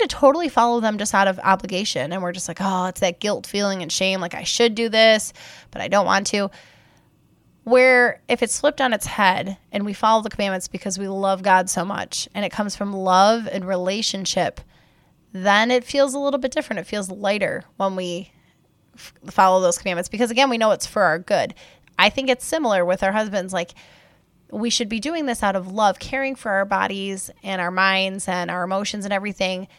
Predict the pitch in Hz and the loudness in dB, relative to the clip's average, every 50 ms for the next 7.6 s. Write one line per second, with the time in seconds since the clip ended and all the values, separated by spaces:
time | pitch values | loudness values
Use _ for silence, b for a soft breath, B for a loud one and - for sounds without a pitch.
0 | b b b b b b b - 196 202 196 196 180 185 185 208 226 262 269 247 | b b b b b b b 0 0 0 0 -2 -6 -8 -4 0 0 2 2 0
1 | 233 - - - 220 202 208 _ _ _ _ _ _ _ _ _ - 143 - _ | -2 -4 -4 -4 -4 -4 -8 _ _ _ _ _ _ _ _ _ -20 -20 -20 _
2 | _ _ _ - - _ _ - - 214 202 185 185 185 202 214 - _ _ _ | _ _ _ -20 -20 _ _ -4 -2 -2 0 0 0 0 -2 -4 -8 _ _ _
3 | - 226 202 - 180 - 160 196 - - - - 185 - - 185 180 190 - 202 | -4 -4 -2 0 0 0 0 -2 -4 -6 -10 -12 -12 -6 -2 -2 -2 -2 -2 -4
4 | 196 196 180 170 262 262 - - 196 175 180 233 233 - - 196 185 196 220 233 | -4 -4 -4 -4 -6 -6 -6 -6 -6 -6 -4 -6 -6 -6 -6 -4 -2 -2 -2 0
5 | - 269 294 294 - - - 214 196 196 226 240 B B B B B B B - | 0 0 0 -2 -4 -4 -4 -2 -2 -2 -4 -6 B B B B B B B 0
6 | 277 277 - 277 262 247 - - - _ _ _ 254 262 254 226 208 208 - - | 2 2 2 2 0 0 -4 -12 -16 _ _ _ -4 -2 0 0 0 -2 -4 -8
7 | 214 202 202 202 208 226 254 269 277 277 254 - | -8 -4 -2 0 2 4 4 4 2 0 -4 -10